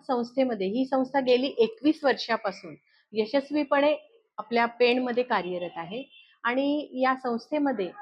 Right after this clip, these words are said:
बौद्धिक अक्षम जे विद्यार्थी आहे ते अठ्ठावन्न गावांमधून येतात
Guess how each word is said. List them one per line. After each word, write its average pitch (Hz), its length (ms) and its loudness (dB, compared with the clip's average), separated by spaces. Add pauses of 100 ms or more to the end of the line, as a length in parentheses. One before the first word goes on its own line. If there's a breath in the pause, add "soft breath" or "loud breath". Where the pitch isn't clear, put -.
(300)
बौद्धिक 233 420 2
अक्षम 277 340 0
जे 285 120 2
विद्यार्थी 233 600 -2
आहे 202 320 -4
ते 311 500 -6 (360 soft breath)
अठ्ठावन्न 285 800 2 (540)
गावांमधून 240 720 2
येतात 151 280 -10